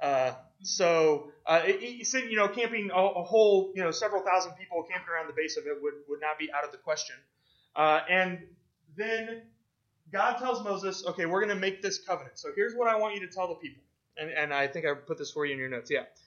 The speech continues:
God says to the nation of Israel, to all of Abraham's descendants, "If you will obey me and keep my covenant, keep my treaty,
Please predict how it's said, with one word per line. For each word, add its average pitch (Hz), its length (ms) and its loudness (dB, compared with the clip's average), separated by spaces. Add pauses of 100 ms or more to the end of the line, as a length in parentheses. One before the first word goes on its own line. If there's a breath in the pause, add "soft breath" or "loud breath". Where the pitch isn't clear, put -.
(360 soft breath)
God 240 220 10
says 226 480 6
to 262 240 -4
the 247 140 -6
nation 240 760 -6
of 214 80 -6
Israel, 160 340 -10
to 170 60 -6
all 196 220 2
of 208 120 -4
Abraham's 202 380 -8
descendants, 175 600 -10 (680)
"If 277 340 0
you 262 160 0
will 254 220 8
obey 240 340 8
me 165 360 -4
and 156 160 -6
keep 240 260 -8
my 202 160 -6
covenant, 180 480 -4 (160)
keep 160 140 -12
my - 80 -12
treaty, 165 500 -10